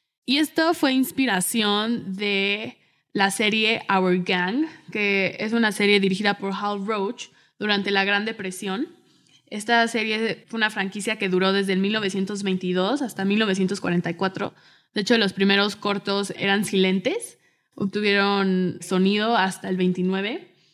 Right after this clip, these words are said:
Y es una, la premisa de estos cortos son niños que viven en pobreza, en situaciones muy complicadas,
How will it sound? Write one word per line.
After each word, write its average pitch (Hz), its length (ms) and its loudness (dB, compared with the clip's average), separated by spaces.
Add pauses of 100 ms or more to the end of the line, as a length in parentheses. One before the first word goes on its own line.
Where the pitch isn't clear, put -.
(340)
Y 254 240 0
es 262 320 0
una, 269 640 2
la 220 180 -2
premisa 247 380 2
de 247 180 2
estos 233 240 -2
cortos 233 400 -2
son 214 180 -2
niños 233 320 0
que 202 140 -4
viven 202 360 -2
en 185 200 0
pobreza, 226 760 0
en 233 120 -2
situaciones 208 560 -4
muy 214 280 2
complicadas, 220 760 -2